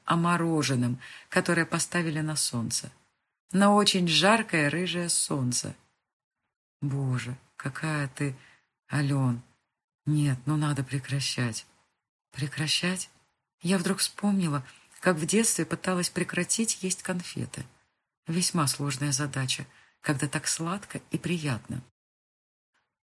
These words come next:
Но лев всё же поднялся с пола и поставил меня на подгибающиеся ноги. Правда, потом сразу поцеловал,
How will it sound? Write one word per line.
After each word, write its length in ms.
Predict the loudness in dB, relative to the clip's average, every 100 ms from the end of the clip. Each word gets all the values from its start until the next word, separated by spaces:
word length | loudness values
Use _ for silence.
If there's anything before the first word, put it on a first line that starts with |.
| 4
Но 120 | 6
лев 220 | 6 4
всё 160 | 2 2
же 100 | 2
поднялся 560 | 0 0 0 2 2
с 80 | 0
пола 360 | 0 -4 -4 -6 _ _ _
и 100 | 0
поставил 540 | 2 2 2 2 2
меня 320 | 2 2 0 -4 _ 0
на 140 | 0
подгибающиеся 960 | 2 2 2 4 2 2 2 2 0 2
ноги. 420 | 0 0 -2 -12 _ _ _ _ _ _ -2
Правда, 320 | 2 2 0
потом 280 | -2 -2 -2
сразу 340 | 0 -2 -2
поцеловал, 680 | -4 -4 -2 -2 -2 -4